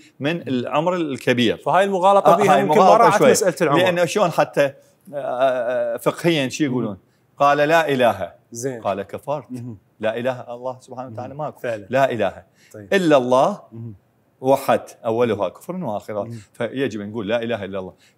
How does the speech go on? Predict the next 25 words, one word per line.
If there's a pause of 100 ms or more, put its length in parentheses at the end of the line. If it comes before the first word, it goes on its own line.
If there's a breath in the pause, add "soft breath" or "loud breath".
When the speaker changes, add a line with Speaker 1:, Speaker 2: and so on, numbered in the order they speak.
Speaker 1:
شو
نقول؟
مية، (260)
Speaker 2:
مهم.
Speaker 1:
يعني
عندك
Speaker 2:
زين.
Speaker 1:
الوزن
ناقص
مية، (120)
Speaker 2:
مهم.
Speaker 1:
زائد
ناقص
فرق
العمر. (100)
Speaker 2:
مهم.
Speaker 1:
خلصنا. (260 soft breath)
نجي
للشغلة
الثانية،
Speaker 2:
مهم.
Speaker 1:
بس (260 soft breath)
حتى
أكمل
هاي.